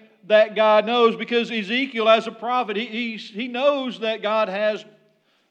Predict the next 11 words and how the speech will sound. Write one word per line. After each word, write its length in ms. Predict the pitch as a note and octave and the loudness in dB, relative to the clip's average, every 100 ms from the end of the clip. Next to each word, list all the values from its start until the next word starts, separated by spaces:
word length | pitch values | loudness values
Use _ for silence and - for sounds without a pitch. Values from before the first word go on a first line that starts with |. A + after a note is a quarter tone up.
| _ | _
the 100 | F3 | -12
power 400 | G#3 A3+ A3 G3 | -6 -2 -2 -2
to 80 | |
do 160 | F#3+ G#3 | -6 -8
things. 540 | G3+ F#3 D#3+ B2 - - _ _ _ _ _ _ _ _ | -6 -6 -6 -8 -14 -20 _ _ _ _ _ _ _ _
And 220 | F3 F#3+ | -2 -2
so, 420 | F#3 G3+ G#3 G3+ G3+ | -2 -2 0 2 4
uh, 320 | F#3+ G3 G3 | 6 6 4
he's 280 | G#3+ A3+ E3+ | -2 -6 -6
used 320 | A#3 A#3 - | -6 -8 -4
to 420 | G3+ F#3+ F#3 - | -2 -2 -4 -12